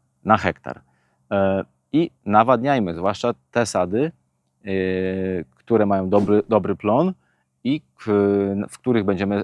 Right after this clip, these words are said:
e, stosowali właśnie to nawożenie, e, posypowe. E, widać, że po prostu pomimo tych, e, przelotnych opadów, które występowały w ostatnich dniach,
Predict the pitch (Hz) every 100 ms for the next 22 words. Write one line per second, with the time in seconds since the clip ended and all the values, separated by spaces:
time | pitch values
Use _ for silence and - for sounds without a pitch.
0 | - 92 90 87 87 82 101 95 87 90
1 | 87 90 92 95 92 80 85 87 85 -
2 | _ _ 90 85 - 98 101 - 82 -
3 | - _ _ _ 92 92 87 90 87 87
4 | 87 85 - _ _ _ _ 117 113 98
5 | 87 95 90 92 90 - 95 101 104 95
6 | - 120 120 - 104 98 95 92 90 -
7 | 113 104 104 - 101 107 98 - 95 92
8 | 85 - 92 92 92 85 87 90 113 110
9 | 117 113